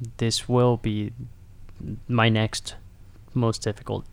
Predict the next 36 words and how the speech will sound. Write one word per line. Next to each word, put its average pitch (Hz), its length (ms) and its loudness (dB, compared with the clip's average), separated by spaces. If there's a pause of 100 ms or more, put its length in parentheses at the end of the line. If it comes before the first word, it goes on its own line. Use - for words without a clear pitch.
change 120 300 -4
in 117 80 -4
my 104 120 -4
life. 104 360 -6
And - 300 -6
the 117 200 -2 (680)
life's, 117 380 6
life 120 400 6
here 117 280 6
has 107 220 4
been 104 420 2 (640)
amazing 135 440 10
for 123 160 4
me. 127 240 8
There's, 107 360 2
there's 120 200 6
been 143 180 8
so 147 140 6
many 127 180 8
ups 120 200 4
and 110 100 6
downs. 117 380 8
I, 107 140 4
<laughs> - 680 4
I 135 160 2
feel 127 260 4
like 113 400 4 (640)
I, 123 200 2
I, 117 360 2
I 117 40 4
feel 120 220 4
like 117 160 6
I've 113 120 2
been 117 140 4
in 110 120 4
the, 107 320 0